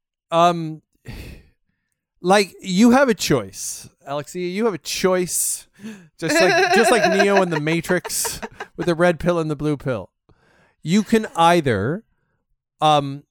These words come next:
Speaker 1: watch it or just Wikipedia it and just
Speaker 2: <laughs>
Speaker 1: read what happens in it, so that when the Defenders comes on, you can understand what's happening on the show. Um,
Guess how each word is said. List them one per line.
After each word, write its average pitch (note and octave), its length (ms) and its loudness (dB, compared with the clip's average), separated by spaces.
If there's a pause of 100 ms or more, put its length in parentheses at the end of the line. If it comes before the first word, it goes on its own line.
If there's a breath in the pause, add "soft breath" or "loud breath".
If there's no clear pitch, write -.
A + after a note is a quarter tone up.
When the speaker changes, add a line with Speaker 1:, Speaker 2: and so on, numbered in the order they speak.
Speaker 1:
watch D3+ 440 4
it C#3+ 420 -4 (640)
or F3+ 120 4
just F3 220 2
Wikipedia F#3 1000 -4 (220)
it A3+ 500 0 (380)
and E4 260 6
just E4+ 400 2
Speaker 2:
<laughs> C#4 140 0
Speaker 1:
read G#3 220 -2
what F#3 160 4
happens E3+ 640 -2
in E3 160 -4
it, G#3 180 -4
so F3+ 220 -2
that D#3+ 120 -6
when D#3+ 140 -8
the D3+ 80 -6
Defenders E3 540 -2
comes F3+ 320 -4
on, F#3+ 320 0 (240 loud breath)
you D#3+ 100 -2
can E3 240 -4
understand D#3+ 600 -2
what's D3+ 140 -4
happening D3 360 -4
on C#3 60 -6
the C3+ 80 -2
show. C#3+ 300 -4 (840 soft breath)
Um, E3+ 540 2